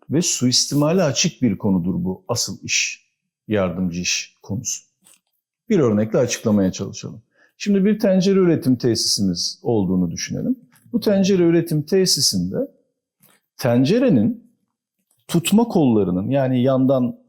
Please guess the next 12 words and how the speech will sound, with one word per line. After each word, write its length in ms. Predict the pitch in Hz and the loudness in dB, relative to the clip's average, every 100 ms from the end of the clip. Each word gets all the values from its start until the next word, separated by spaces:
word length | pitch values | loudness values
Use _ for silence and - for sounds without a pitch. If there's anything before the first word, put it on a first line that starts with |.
| - | -10
tutup 340 | 147 - 127 | -8 -6 -6
kaldırdığımız 840 | - 151 143 135 107 107 101 - - | -2 0 2 2 0 0 0 -4 -10
kulpların 760 | - 175 175 - - - 220 - _ _ | -2 2 2 2 0 0 -4 -8 _ _
artı 400 | 165 254 - 254 | -2 -2 -2 -4
tencere 440 | - 175 180 240 277 | 0 2 4 2 0
kapağını 640 | - 175 160 139 135 127 | 0 -2 0 2 2 2
kaldırmak 560 | - 139 139 165 202 - | 0 0 2 2 0 0
için 180 | 135 | -4
tuttuğumuz 640 | 127 127 - - 110 98 - | -4 -6 -6 0 2 2 -2
kulbun 720 | - 135 123 87 98 294 - _ _ _ _ _ _ _ _ - - - - - - _ _ | -4 2 2 2 2 0 -4 _ _ _ _ _ _ _ _ -18 -16 -16 -18 -20 -20 _ _
montajı 540 | 120 156 233 240 240 247 | 0 2 4 2 4 4
işini 500 | 226 - 127 254 | 4 2 2 0